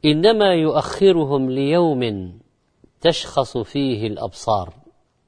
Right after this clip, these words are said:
لا تحسبنهم يا أيها المشاهد والمراقب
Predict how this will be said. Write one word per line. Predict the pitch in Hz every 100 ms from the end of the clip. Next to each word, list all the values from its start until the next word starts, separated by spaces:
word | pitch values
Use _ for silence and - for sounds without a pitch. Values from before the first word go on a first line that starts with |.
| _ _ _ _ _ - _ _ _
لا | 107 147
تحسبنهم | 165 175 - - 135 165 185 170 135 127 113 98 95 _ _ _ _ -
يا | 123 117
أيها | 147 156 131
المشاهد | 120 110 104 143 143 117 113 92 - - _ _ _ _ _ _
والمراقب | 110 113 110 131 156 - 143 98